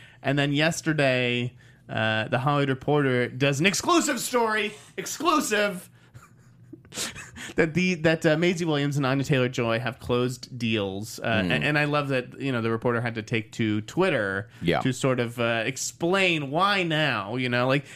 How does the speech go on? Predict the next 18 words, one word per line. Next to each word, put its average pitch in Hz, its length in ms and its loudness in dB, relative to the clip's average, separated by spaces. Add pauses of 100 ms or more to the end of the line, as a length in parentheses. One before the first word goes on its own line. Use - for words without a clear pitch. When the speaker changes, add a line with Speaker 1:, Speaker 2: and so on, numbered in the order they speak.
(120)
Speaker 1:
I, 165 280 0
it's 185 280 -6
like, 202 240 0 (280)
I 190 80 4
get 226 300 0 (140)
you 185 160 0
want 180 260 2
to - 160 -4
update 175 360 2
us 175 160 0
on 165 100 2
the 151 120 2
information, 156 680 2
like, 127 240 0
"Oh, 185 160 4
the 151 100 2
names 160 280 4
were 156 300 4